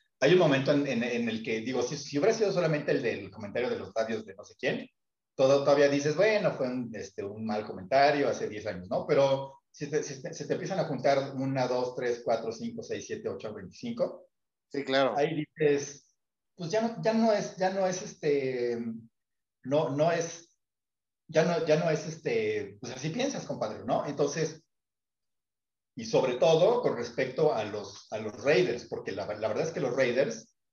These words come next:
Speaker 1: desde su origen, empezando por, porque, pues, por la ciudad que tienen, siempre fueron como un equipo, pues, que muy incluyente, ¿no? Pues, o sea,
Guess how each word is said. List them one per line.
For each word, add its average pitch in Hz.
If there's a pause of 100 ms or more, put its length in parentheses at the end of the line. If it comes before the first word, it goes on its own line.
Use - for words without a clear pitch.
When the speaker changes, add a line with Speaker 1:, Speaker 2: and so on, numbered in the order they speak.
Speaker 1:
desde 107
su 113
origen, 127
empezando 117
por, -
porque, -
pues, 104
por 90
la 90
ciudad 101
que 147
tienen, 131 (320)
siempre 139
fueron 135
como 123
un 131
equipo, 131
pues, -
que 104
muy 110
incluyente, 135
¿no? 123
Pues, 104
o 101
sea, 92